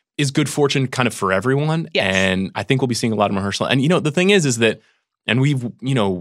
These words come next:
Speaker 1: we've seen him at parties in Los Angeles. We've seen
Speaker 2: Mm-hmm.
Speaker 1: him, like, in the world. He is a genuinely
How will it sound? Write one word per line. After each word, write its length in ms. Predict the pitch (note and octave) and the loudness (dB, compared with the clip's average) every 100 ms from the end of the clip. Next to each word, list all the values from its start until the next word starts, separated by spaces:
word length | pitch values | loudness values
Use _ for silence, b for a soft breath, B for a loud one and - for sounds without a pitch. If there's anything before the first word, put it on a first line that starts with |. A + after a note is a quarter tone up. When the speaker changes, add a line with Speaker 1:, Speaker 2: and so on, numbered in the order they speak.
| F2 | -4
Speaker 1:
we've 220 | A#2+ C3+ | -4 -4
seen 260 | - C3 A#2 | -2 -2 0
him 520 | A2+ G#2+ G2+ G2 - F#2+ | 0 0 -2 -6 -8 -6
at 240 | A2 - | -6 -2
parties 340 | C3 E3+ D#3+ | 0 2 2
in 100 | D#3+ | 0
Los 200 | E3+ D#3 | 0 2
Angeles. 340 | G3 E3+ G#2+ F#2+ | 2 2 0 0
We've 140 | A2 | 0
seen 120 | G#2+ | 2
Speaker 2:
Mm-hmm. 60 | C3 | 2
Speaker 1:
him, 60 | C3 | 2
like, 120 | A#2+ | 0
in 80 | C#3+ | -2
the 60 | |
world. 140 | D3 G#2+ | -2 -2
He 160 | D#3 | 0
is 120 | D#3+ C3+ | 0 -2
a 40 | |
genuinely 1000 | A#2 - C3 D3 C#3+ B2+ A2+ G2+ F#2+ F#2+ | -6 -2 0 2 0 0 0 -2 -4 -6